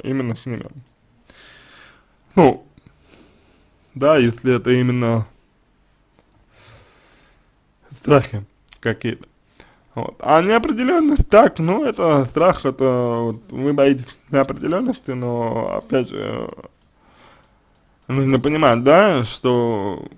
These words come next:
все живут в неопределенности, что это нормально. Это нормально, э, чувствовать неопределенность, что это как бы ничего необычного.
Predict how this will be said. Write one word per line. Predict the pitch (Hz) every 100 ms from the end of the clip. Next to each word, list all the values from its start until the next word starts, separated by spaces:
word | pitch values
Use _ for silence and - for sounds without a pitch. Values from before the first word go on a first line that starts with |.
| _
все | - - 165
живут | 135 127 117 107
в |
неопределенности, | 117 117 - - 127 180 262 - - 120 110 90 113
что | - 120 117 117 117 - - - -
это | 127 131
нормально. | 156 160 165 139 113 101 - - _
Это | - 135
нормально, | 135 143 156 127 120 117 107
э, | - 110 110 117 113 113
чувствовать | - 151 - 123 110 -
неопределенность, | 117 113 110 123 131 170 247 214 170 _
что | - - 120
это | 117 - 117 113 - - - - - _ _ _ _ - _ _ _ _ _ _ _ -
как | 117 110
бы | 117
ничего | 117 120 - 143
необычного. | 127 117 113 143 196 240 135 101